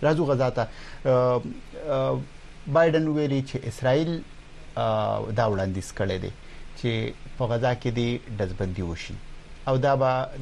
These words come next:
د دریو مرحلو ډزبندي وي. په دریو مرحلو کې زه به د هغې پوره تفصیل، آ، ووایم چې هغه څه ویلي دي. یو خو دا ویلي چې اسرائیل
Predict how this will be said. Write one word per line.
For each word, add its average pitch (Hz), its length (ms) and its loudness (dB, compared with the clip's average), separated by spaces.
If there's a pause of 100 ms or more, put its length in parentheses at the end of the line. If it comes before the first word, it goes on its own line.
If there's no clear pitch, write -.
د 107 220 2 (180)
دریو 147 380 4
مرحلو 110 560 2
ډزبندي 90 480 -2
وي. 85 120 -6 (560)
په 120 80 2
دریو 139 200 4
مرحلو 92 500 0
کې - 60 -6 (520)
زه 135 140 4
به 147 240 4
د 131 80 0
هغې 127 300 2 (120)
پوره 143 180 4
تفصیل، 143 540 0
آ، - 260 -12 (280)
ووایم 117 280 2
چې 127 380 0
هغه 107 360 0 (280)
څه - 40 0
ویلي 87 260 0
دي. 131 100 -8 (500)
یو 139 100 4
خو 135 100 0
دا 135 100 6
ویلي 123 340 4
چې 110 240 2
اسرائیل 170 640 2